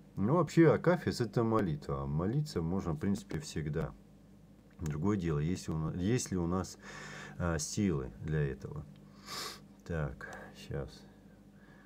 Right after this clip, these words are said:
Неуместно замечать. Да не, все уместно, я понимаю, смущает его, но я еще не долечился.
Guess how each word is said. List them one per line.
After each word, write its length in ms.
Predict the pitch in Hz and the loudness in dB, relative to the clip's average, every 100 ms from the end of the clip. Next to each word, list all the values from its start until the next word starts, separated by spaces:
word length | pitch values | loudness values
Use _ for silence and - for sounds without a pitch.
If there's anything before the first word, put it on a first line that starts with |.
| - - | -20 -14
Неуместно 1800 | 165 139 78 80 82 85 90 92 90 - - 80 80 82 92 - - 76 | -10 -6 -4 -2 -2 -2 -2 -2 -2 -4 -6 -4 -2 -2 -4 -6 -8 -8
замечать. 580 | 71 76 76 76 - 73 | -4 -4 -4 -6 -6 -2
Да 100 | 90 | 0
не, 240 | 120 147 95 | 4 4 4
все 240 | - 151 | 2 4
уместно, 400 | 147 151 143 107 | 6 6 4 2
я 60 | 98 | 2
понимаю, 560 | 107 113 113 107 85 | 2 2 4 4 2
смущает 680 | 76 92 82 - 127 104 - | 0 -4 0 2 4 2 0
его, 260 | 78 71 | -2 -2
но 520 | 73 98 98 80 - - - - - - - - - - | -2 0 -2 -2 -6 -8 -12 -16 -18 -12 -10 -8 -10 -10
я 220 | 95 90 | -4 0
еще 220 | 92 - 87 | -2 -2 -2
не 120 | 82 | 0
долечился. 720 | 85 82 85 - - - | 0 0 -2 -8 -12 -10